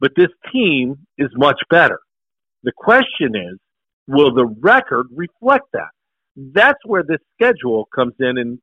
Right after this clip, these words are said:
you know, here we are a month away from what we think will be the N F L draft. And it's tough to tell.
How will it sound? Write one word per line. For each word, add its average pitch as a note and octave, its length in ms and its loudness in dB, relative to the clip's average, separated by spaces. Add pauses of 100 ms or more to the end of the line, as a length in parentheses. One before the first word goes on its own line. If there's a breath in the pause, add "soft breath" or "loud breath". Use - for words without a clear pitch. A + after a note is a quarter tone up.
you F#3+ 220 -2
know, B2 240 0
here G#3 140 4
we C3 160 2
are A#2+ 320 2 (440)
a A#2+ 60 -6
month C#3 320 -2
away C3+ 340 0
from A2 220 -4
what G#2+ 160 -2
we - 100 -8 (140)
think C#3+ 180 -2
will A2+ 100 -2
be G#2+ 160 -2
the G#2 160 -2
N G2+ 100 2
F G2+ 180 2
L F2+ 140 -4 (120)
draft. F2+ 360 0 (600)
And D3+ 380 2 (240)
it's E3+ 200 0 (200)
tough E3 140 2 (120)
to F3+ 60 0 (100)
tell. G#3 320 2